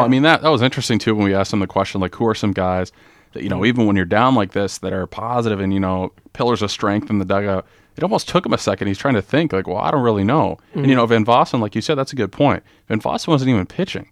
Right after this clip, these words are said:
Speaker 1: Yeah.
Speaker 2: So if you have a guy who's not even pitching, not even, not even on the field at the time, you know, I'm not gonna be as into rallying around him. You know, you're talking
Speaker 1: Mm-hmm.
Speaker 2: about military strategy, kinda off topic, but,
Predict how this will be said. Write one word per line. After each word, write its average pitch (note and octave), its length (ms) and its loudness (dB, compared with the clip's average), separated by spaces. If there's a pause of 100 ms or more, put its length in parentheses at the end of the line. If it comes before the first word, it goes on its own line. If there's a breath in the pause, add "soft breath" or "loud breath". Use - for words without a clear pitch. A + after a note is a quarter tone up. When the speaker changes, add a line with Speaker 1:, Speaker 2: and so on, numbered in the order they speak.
Speaker 1:
Yeah. C#3+ 240 -6
Speaker 2:
So C#3 140 0
if C3+ 120 -2
you A3 80 -2
have - 120 -8
a B2 40 0
guy D#3 60 4
who's C3+ 140 0
not C#3 120 4
even A2 160 0
pitching, D3+ 320 -2
not A#2+ 140 2
even, C3 180 -2
not C#3 160 0
even C3 140 2
on A#2 140 4
the F#2+ 80 2
field C#3 320 -4
at C3 100 -4
the F#2 60 -10
time, A2+ 360 -2 (460 soft breath)
you D3+ 80 -6
know, B2 80 -2
I'm C3+ 140 -4
not C#3+ 140 0
gonna B2 140 0
be G#2 200 0
as F#2+ 240 -4 (240)
into A#2 200 0
rallying A2 440 2
around F#2+ 320 0
him. A#2 80 0
You B2+ 40 0
know, C3 120 0
you're G#2 120 0
talking A2+ 200 2
Speaker 1:
Mm-hmm. - 60 -4
Speaker 2:
about F#2+ 180 0
military G2+ 460 -2
strategy, F#2+ 640 -4
kinda F2+ 340 -2
off G2 220 -2
topic, G#2 380 0
but, G2 200 0